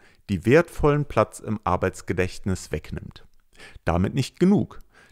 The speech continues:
Da die Darstellungsformen meistens auch inhaltlich leicht voneinander abweichen, entstehen schnell Irritationen bei Lernenden, welche Informationen denn nun die richtigen sind.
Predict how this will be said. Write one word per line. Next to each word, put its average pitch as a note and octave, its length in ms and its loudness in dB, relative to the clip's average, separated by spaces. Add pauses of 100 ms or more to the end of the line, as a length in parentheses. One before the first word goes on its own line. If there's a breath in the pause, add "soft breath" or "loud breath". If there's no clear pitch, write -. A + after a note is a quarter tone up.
Da G2 140 2
die F#2+ 100 -2
Darstellungsformen C#3 1000 0
meistens A2 420 -2
auch - 160 -10
inhaltlich G#2+ 640 -6
leicht E2 340 -2
voneinander E2+ 580 -4
abweichen, C3+ 720 -2 (280 loud breath)
entstehen C3 460 0
schnell A2 360 0
Irritationen G#2+ 840 -2
bei C2 140 -8
Lernenden, A2 680 -4 (220 soft breath)
welche D3 400 6
Informationen D2+ 960 -8
denn D#2 160 -8
nun D#2 180 -6
die D2 80 -8
richtigen - 460 -10
sind. - 360 -12